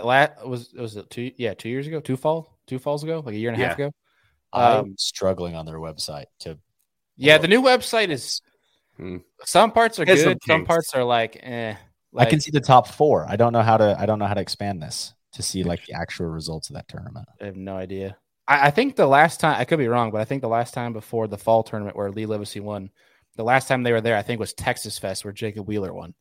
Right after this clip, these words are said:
Speaker 3: Well,
Speaker 1: I
Speaker 3: not,
Speaker 1: think.
Speaker 3: Kamaga's not in Texas, so why would it be Texas?
Speaker 1: Or not.
Speaker 2: It was Bass Fest or
Speaker 1: Bass
Speaker 2: whatever.
Speaker 1: Fest, yeah,
Speaker 2: And they
Speaker 1: excuse
Speaker 2: brought
Speaker 1: me.
Speaker 2: in, like, F L W guys to fish it and stuff,
Speaker 1: Yeah.
Speaker 2: and college anglers, which, uh, Steve Mui, a good friend of ours,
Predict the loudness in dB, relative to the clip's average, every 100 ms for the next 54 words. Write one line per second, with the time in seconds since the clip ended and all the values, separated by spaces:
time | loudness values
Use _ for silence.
0 | _ _ _ _ _ _ _ -10 -6 -4
1 | -6 -10 _ 0 0 -2 -16 -2 0 0
2 | -2 -6 -8 -8 -10 -10 -18 -20 _ _
3 | -10 -6 -6 -8 -14 -12 -4 6 8 8
4 | 6 _ _ _ -6 -4 -2 2 2 2
5 | 6 6 6 0 -4 -4 -4 -4 4 4
6 | 4 0 -4 -4 -6 0 2 2 4 4
7 | 4 2 -4 -4 -4 -4 -2 -4 -2 -6
8 | -4 -6 -2 -2 -2 -8 -12 -14 -12 -12
9 | -12 -14 -14 -16 -10 -8 -10 -14 _ -8
10 | -6 -6 -6 -4 -4 -6 -6 -6 -6 -10
11 | -8 -8 -8 -14 -20 _ _ _ 4 4
12 | 6 4 4 2 0 2 2 2 4 4
13 | 4 -2 -10 -8 -6 -4 -6 -2 -2 -2
14 | -2 -2 -4